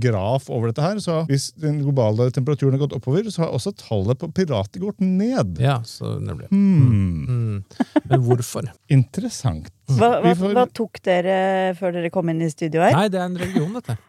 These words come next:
Speaker 1: Ja.
Speaker 3: Jeg har aldri hørt om det.
Speaker 2: Nei,
Speaker 1: Det,
Speaker 2: dette
Speaker 1: det,
Speaker 2: må du
Speaker 1: jeg,
Speaker 2: også
Speaker 1: jeg
Speaker 2: google.
Speaker 1: underviser blant annet i religion, og det er,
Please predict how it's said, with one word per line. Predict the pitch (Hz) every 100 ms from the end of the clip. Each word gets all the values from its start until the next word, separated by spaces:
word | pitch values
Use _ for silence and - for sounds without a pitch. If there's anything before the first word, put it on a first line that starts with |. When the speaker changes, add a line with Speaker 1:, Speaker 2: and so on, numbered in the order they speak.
| -
Speaker 1:
Ja. | 151
Speaker 3:
Jeg |
har | 208
aldri | 247 202 185
hørt | 165
om | 175 208
det. | 139
Speaker 2:
Nei, | 160
Speaker 1:
Det, | 170
Speaker 2:
dette | 170
Speaker 1:
det, | 160
Speaker 2:
må | 147
du |
Speaker 1:
jeg, | 151 110
Speaker 2:
også | -
Speaker 1:
jeg | 131 -
Speaker 2:
google. | 170
Speaker 1:
underviser | 120 95 95 - 139 135
blant | 131 127 -
annet | 104 104 -
i | 104 101 107
religion, | 117 120 135 165
og | 135
det | 135
er, | 135 113